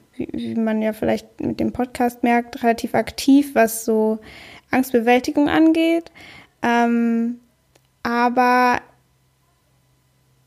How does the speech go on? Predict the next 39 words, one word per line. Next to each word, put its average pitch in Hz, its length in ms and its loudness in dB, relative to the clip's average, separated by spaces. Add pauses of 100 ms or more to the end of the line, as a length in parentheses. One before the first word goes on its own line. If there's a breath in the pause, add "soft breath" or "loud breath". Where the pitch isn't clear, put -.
(500)
ja, 220 260 -4
ich - 140 -4
hab 254 160 -4
halt 254 100 2
noch 247 140 0
mal 247 140 2
gemerkt, 233 400 0
dass 240 120 -8
da 220 100 -2
auf 226 100 -6
jeden 233 200 -2
Fall 226 140 -2
noch 220 160 -4
mehr 220 220 -2
geht. 214 220 -6
Also 226 180 0
es - 100 -6
war 240 80 6
jetzt 240 160 0
nicht 247 120 -2
so, 262 60 0
dass 233 160 0
die 240 100 -2
Lebenslust 233 440 -2
bei 233 80 0
mir 233 140 2
komplett 226 420 -2
weg 240 200 0
war 214 220 0
oder 214 200 2
so, 226 200 -4 (460 loud breath)
aber, 226 580 4
ähm, 220 560 -2 (240)
dieses, 220 720 -6 (300)
so 240 160 -4
ein 240 80 2
bisschen 247 260 0
so 240 80 0
ein, 226 380 0